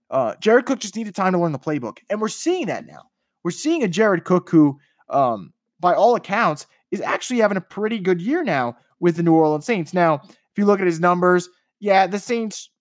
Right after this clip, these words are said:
two hundred seventy-five yards isn't great. Three touchdowns, not great. But let me tell you, take you over the last couple of games played for them.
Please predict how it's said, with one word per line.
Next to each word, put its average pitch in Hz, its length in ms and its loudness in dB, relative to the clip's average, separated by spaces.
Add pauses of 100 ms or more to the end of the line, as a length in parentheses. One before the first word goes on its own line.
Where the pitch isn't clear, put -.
(220)
two 240 180 -2
hundred 220 140 0
seventy-five 202 420 -2
yards 180 260 4
isn't 160 120 -6
great. 180 260 0
Three 180 140 -4
touchdowns, 170 240 -6
not 139 140 -8
great. 175 280 -4 (220)
But 196 80 -14
let 262 80 -2
me 381 80 -4
tell 370 160 -2
you, 277 80 -8
take 294 180 -4
you 262 120 4
over 220 180 4
the 208 60 2
last 202 280 4
couple 175 200 -8
of 156 60 -8
games 147 220 -6
played 113 200 -12
for - 100 -20
them. - 80 -20